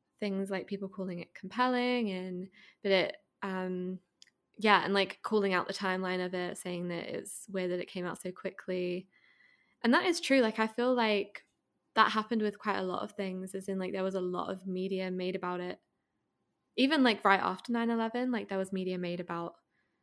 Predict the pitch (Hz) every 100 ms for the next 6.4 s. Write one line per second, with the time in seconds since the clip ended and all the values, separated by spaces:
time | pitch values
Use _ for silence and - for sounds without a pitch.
0 | _ _ _ _ _ _ 202 190 180 -
1 | 202 - - 185 180 - 202 190 196 -
2 | 196 196 196 190 185 - 185 - - 196
3 | 175 - - _ _ _ _ _ _ _
4 | _ _ _ - 214 208 208 190 190 190
5 | 180 185 180 180 175 170 175 - 175 180
6 | - 156 -